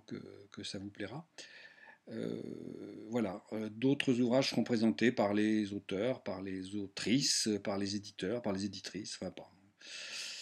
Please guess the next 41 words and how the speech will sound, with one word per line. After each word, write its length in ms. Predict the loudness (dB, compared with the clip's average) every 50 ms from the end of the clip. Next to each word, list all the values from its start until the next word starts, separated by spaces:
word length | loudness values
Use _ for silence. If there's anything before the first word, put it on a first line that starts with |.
| -8 -6 -8 -8 -12 -16 _ _ -10
et, 100 | -6 -4
et, 1300 | -4 -4 -4 -6 -6 -6 -8 -8 -10 -6 -4 -2 -2 -2 -2 -2 -4 -6 -6 -8 -10 -12 -14 -12 -4 -2 -2
et 60 | -2
puis 320 | -2 -6 -6 -6 -4 -4 -4
on, 120 | -6 -8 -10 -12 -14 -18 -20 -20 -20 -16 -10 -10 -8 -6 -6 -6 -4
on 100 | -6 -4
va, 380 | -4 -6 -8 -10 -12 -14 -12 -12
on 60 | -6
va 100 | -6 -6
continuer 500 | -4 -4 -4 -4 0 0 2 2 2 0
de, 280 | -2 -4 -4 -4 -4 -4
d'éditer, 640 | -2 -2 -2 -2 -6 -16 _ -4 -4 -2 -2 -2
euh, 440 | -4 -6 -8 -10 -12 -12 -12 -12 -14 -16 -18 -20 -20 _ _ _ _ _ _ _ _ _ _ _ _ _ -20 -20 _ _ _ _ _
tout 100 | -6 -6
ce 80 | -2
qu'on 120 | -2 -2 -2
pourra. 320 | 0 0 -2 -2 -2 -6 _ _ _ _ -18 -16 -14 -14 -14 -14 -14 -16 -16 -18 -20 -20 _ _ _ _ _ _ _ _ _
Je 140 | 0 4 4
vous 40 | 6
souhaite 240 | 10 10 10 10 12
une 160 | 10 10 12
bonne, 300 | 12 12 12 12 12 12
euh, 1000 | 12 12 12 10 10 8 6 6 6 4 4 2 2 2 0 0 0 0 0 0
soirée, 500 | 0 2 6 8 8 10 10 10 10 10
journée, 680 | 10 8 8 10 10 10 10 10 8 6 4 4 2 4
euh, 220 | 4 6 8 8
nuit, 320 | 10 10 10 8 8 4
je 100 | 0 -2
sais 160 | -2 -2 -2 2
pas, 320 | 4 4 4 4 2 2
et 400 | 0 2 2 2 2 2 4 4
merci 300 | 4 4 4 4 4 2
en 40 | 2
tout 120 | 2 2
cas 100 | 2 2
de 100 | 4 6 4
votre 120 | 2 2
fidélité, 920 | 2 4 6 6 6 4 2 0 0 0 2 2 2 2 2 2 2 2
et 60 | 2 0
à 60 | 0
bientôt. 340 | 0 0 -2 -2 -8 -14